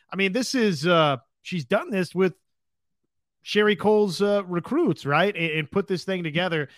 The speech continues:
and went and shared a conference championship out of it. So it's just amazing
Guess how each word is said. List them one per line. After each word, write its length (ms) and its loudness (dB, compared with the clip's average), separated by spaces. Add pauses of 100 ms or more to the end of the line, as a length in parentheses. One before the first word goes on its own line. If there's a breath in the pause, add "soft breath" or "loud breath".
(160 soft breath)
and 440 -4
went 200 -4
and 360 -10
shared 320 -2
a 40 -2
conference 400 -6
championship 600 -6 (320 soft breath)
out 240 4
of 100 -8
it. 220 -12
So 320 -4
it's 260 -4
just 300 -2
amazing 800 -2